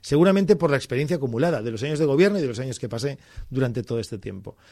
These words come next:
Seguramente porque me hace ilusión volver de nuevo a tener la posibilidad de que el partido va a ser el gran partido que yo conozco y que me gusta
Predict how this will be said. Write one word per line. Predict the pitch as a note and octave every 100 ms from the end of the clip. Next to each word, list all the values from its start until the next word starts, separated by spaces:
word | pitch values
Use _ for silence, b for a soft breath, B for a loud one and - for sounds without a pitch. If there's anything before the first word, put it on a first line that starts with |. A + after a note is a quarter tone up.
| b
Seguramente | - C#3+ D#3+ E3+ F3+
porque | D#3 C3+ B2
me | C#3
hace | F3+
ilusión | D#3+ B2+ - G3 C3+
volver | A#2 B2+ C#3+
de | C3
nuevo | C#3+ E3 C#3 C#3 b b
a | - B2
tener | C3 C3
la | B2+
posibilidad | A#2 B2+
de | B2
que |
el | A#2+
partido | A#2 A2 B2 A#2+
va | G#2+
a |
ser | A#2
el | G#2+
gran | A2+ A2
partido | G#2+ A2+ A2+ A#2 b b -
que | A#2+
yo | A2+
conozco | A#2 A2+ C3 - C3
y |
que | A2+
me | G#2
gusta | A2 A2 A#2+ A#2+